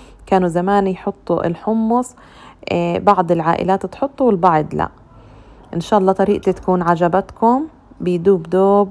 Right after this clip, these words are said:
ولذيذ وطيب، وغير إنه عالي القيمة الغذائية، مفيد كتير كتير.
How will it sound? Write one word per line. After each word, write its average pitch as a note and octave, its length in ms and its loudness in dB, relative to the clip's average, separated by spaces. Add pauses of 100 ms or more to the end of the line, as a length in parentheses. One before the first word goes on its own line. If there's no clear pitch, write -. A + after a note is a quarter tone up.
(120)
ولذيذ E3 1200 -2
وطيب، F#3 600 0
وغير G3 680 2
إنه G3 200 0
عالي G3 320 2
القيمة G3+ 420 -2
الغذائية، F3+ 540 -2
مفيد F3+ 440 -4
كتير G3+ 400 -2
كتير. - 440 -8